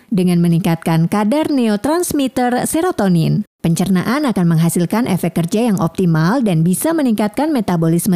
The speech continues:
tubuh. Jadi silahkan mencoba ya Fit Squad. Nah, itulah beberapa hal yang didapatkan dari investigasi kali ini tentang jamu pelangsing tradisional yang dijual secara online yang sudah dirangkum dalam Squad Fistigate Jamu Pelangsing Tradisional.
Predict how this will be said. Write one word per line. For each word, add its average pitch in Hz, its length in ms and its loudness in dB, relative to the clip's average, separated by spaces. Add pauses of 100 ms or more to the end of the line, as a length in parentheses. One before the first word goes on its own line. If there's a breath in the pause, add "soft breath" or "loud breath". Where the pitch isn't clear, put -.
tubuh. 247 400 0 (240)
Jadi 190 320 0
silahkan 185 400 0
mencoba 214 400 2
ya 302 80 2
Fit - 240 -6
Squad. 233 320 0 (400)
Nah, 254 400 0
itulah 196 480 0
beberapa 180 480 0
hal 233 320 2
yang 196 160 2
didapatkan 175 720 0
dari 185 320 2
investigasi 294 640 -2
kali 226 400 0
ini 294 320 0
tentang 190 400 2
jamu 208 400 2
pelangsing 220 400 0
tradisional 254 880 0
yang 190 240 2
dijual 185 320 2
secara 233 480 0
online 247 640 0
yang 339 160 0
sudah 269 240 0
dirangkum 262 560 0
dalam 208 320 0
Squad 370 400 -4
Fistigate 233 640 0
Jamu 339 320 -2
Pelangsing 240 480 0
Tradisional. 208 960 0